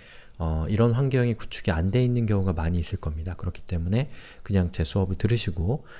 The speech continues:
나중에 실제로 서버를 구축하셔서 거기서 이러한 필요가 생겼을 때 그때 이 영상을 찾아서 이걸 사용하시면 되겠죠.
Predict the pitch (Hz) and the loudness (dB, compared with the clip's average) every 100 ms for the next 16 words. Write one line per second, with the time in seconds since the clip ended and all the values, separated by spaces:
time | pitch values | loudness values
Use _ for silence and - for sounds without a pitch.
0 | - - 87 107 104 101 147 - - 131 | -2 4 4 6 4 4 0 0 2 4
1 | 127 127 120 - 123 120 117 117 117 117 | 4 2 0 4 4 6 6 6 6 6
2 | 113 - - - - - - 101 - - | 4 2 -10 -18 -20 -20 -6 -4 -4 0
3 | 95 92 82 76 101 147 - - - - | 2 2 2 2 0 -4 -10 -14 -12 4
4 | 95 104 117 107 110 - - - 110 107 | 6 6 6 6 4 -4 -8 2 4 4
5 | 110 110 107 110 - - - 143 123 110 | 4 2 2 -2 -14 -4 4 6 6 4
6 | 101 92 - - 87 - - - 117 113 | 2 2 -2 -2 0 0 -4 2 2 2
7 | 110 98 87 90 92 87 85 107 90 82 | 2 2 4 2 2 2 2 2 2 0
8 | 80 123 - - - - - 80 80 - | -2 -2 -4 -10 -10 -14 -8 -2 0 2
9 | 101 95 95 101 73 82 82 - - | 2 2 0 0 -2 -4 -6 -8 -8